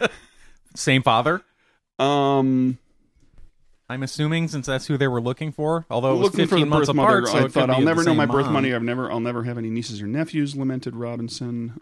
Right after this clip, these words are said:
Speaker 2: Um, uh, they have the same birth mother.
Speaker 1: Aha.
Speaker 2: That's what they nailed down. They figured that out. So, yes, they are best of friends, have been for a very long time.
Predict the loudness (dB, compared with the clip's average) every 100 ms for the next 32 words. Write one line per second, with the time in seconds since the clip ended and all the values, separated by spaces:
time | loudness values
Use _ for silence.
0 | -12 -12 -10 -12 -14 -16 _ _ _ _
1 | _ _ _ _ _ _ -20 -18 -20 -18
2 | -20 -20 -20 -20 -20 -20 -12 -10 -8 -6
3 | -6 -4 -6 -8 -16 -16 -20 _ _ _
4 | -4 0 0 -2 -14 -16 -14 -16 -16 -16
5 | -18 -18 -18 _ -18 -16 -16 -12 -12 -12
6 | -12 -6 -4 -4 -4 -4 -2 -4 -10 -20
7 | -14 0 0 2 -2 0 0 0 -2 -2
8 | -4 -4 -6 -6 -2 -2 -2 -4 -2 -4
9 | -4 -10 -8 -10